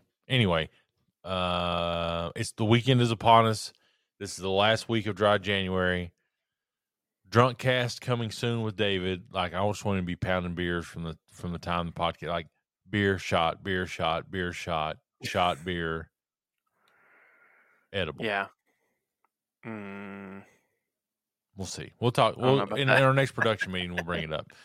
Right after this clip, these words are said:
Speaker 2: <laughs>
Speaker 1: Um, but if you're just tuning in, if you've tuned in the whole time, you can now catch the podcast on YouTube.
Speaker 2: Dot com.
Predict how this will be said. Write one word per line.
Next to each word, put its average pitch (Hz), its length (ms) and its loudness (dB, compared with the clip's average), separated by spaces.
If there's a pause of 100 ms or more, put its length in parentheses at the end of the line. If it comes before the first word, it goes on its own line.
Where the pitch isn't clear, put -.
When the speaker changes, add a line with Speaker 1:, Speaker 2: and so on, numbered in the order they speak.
(140)
Speaker 2:
<laughs> - 280 -20
Speaker 1:
Um, 92 460 -2 (240)
but 185 340 2 (880)
if - 160 -18
you're 90 80 -10
just 92 180 -10
tuning 101 300 -6
in, 113 180 -2
if 104 160 -6
you've 82 120 -14
tuned 92 180 -4
in 90 100 -6
the 82 60 -8
whole 87 160 -4
time, 107 540 0 (540)
you 104 180 -10
can 87 440 -6 (180)
now 143 420 4
catch 123 320 0
the 127 100 -4
podcast 98 640 2 (1300)
on 98 160 -2
YouTube. 85 420 -6 (880)
Speaker 2:
Dot 110 200 8
com. 101 360 0